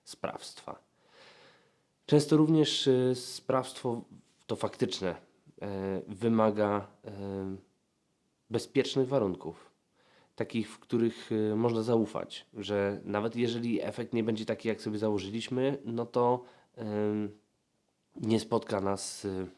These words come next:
przytłaczająca negatywna konsekwencja. Em, myślę sobie o tym,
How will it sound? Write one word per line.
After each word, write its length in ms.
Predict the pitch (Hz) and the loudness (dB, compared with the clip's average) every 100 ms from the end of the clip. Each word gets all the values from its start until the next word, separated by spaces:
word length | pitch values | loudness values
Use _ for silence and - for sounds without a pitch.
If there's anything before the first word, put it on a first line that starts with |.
| _ | _
przytłaczająca 840 | - 117 110 107 - 104 101 98 101 | -6 -2 2 2 4 4 4 2 0
negatywna 560 | 104 101 - 92 98 | 0 -2 -4 -4 -4
konsekwencja. 680 | 95 107 151 147 87 - - - _ _ _ _ - - _ _ _ _ _ - | -4 -2 -2 -2 -6 -8 -20 -20 _ _ _ _ -20 -20 _ _ _ _ _ -16
Em, 540 | 95 90 90 92 92 - _ _ _ _ _ 98 | -8 -4 -4 -4 -6 -10 _ _ _ _ _ -6
myślę 300 | 117 - - | -4 -4 -4
sobie 220 | 135 135 | -2 -2
o 40 | |
tym, 400 | 139 131 107 - | 0 0 -2 -4